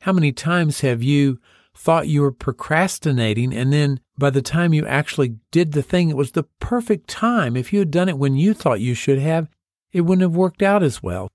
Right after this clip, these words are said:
That's happened to me so many times, I can't even keep track anymore. If you've had those kind of experiences, I would love to hear about them. Thank you so much for listening today. I hope you've enjoyed this message.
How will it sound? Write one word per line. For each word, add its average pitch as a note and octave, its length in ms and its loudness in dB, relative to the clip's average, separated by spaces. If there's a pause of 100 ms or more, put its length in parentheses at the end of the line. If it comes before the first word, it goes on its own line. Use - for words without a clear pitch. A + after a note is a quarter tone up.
(360)
That's C3+ 220 -2
happened C#3 260 2
to - 20 2
me B2 160 2
so B2+ 180 0
many B2 220 0
times, A2+ 560 -4 (220)
I A2 80 -2
can't A#2+ 260 -2
even A2 200 0
keep A#2+ 260 -6
track C#3+ 320 -2
anymore. G2+ 480 -4 (560)
If C3+ 260 0
you've E3 140 0
had D3 240 0
those D3 200 2
kind C#3+ 280 2
of C3 60 -2
experiences, C#3 920 -2 (280)
I D3+ 60 2
would B2+ 240 0
love A#2+ 320 0
to A2+ 100 -4
hear C3 200 0
about F#2+ 300 -6
them. G2 260 -10 (800)
Thank G3 260 0
you F3 60 2
so - 180 0
much C#3+ 160 2
for - 140 -2
listening B2+ 400 0
today. C3 320 0
I A2+ 160 -2
hope D3 340 -2
you've B2 140 0
enjoyed A#2+ 480 0
this B2 200 -2
message. B2 600 -2